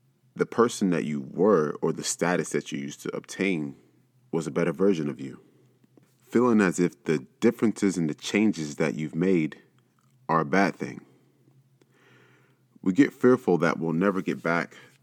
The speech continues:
to that status, that we'll never be that person that we were ever again. But I bet we've never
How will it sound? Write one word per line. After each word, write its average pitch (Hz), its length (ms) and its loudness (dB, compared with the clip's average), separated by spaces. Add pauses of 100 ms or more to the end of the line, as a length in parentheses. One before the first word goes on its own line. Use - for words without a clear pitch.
(120)
to 104 100 -6
that 78 240 -2
status, - 800 -4 (960)
that 92 200 0
we'll 92 120 2
never 107 240 4
be 95 160 2
that 92 300 0
person 104 340 0
that 76 140 -2
we 80 100 -4
were 76 400 -2 (260)
ever 78 280 -2
again. 71 380 -6 (500)
But 98 140 4
I 107 40 6
bet 123 220 4
we've 104 180 4
never 87 320 2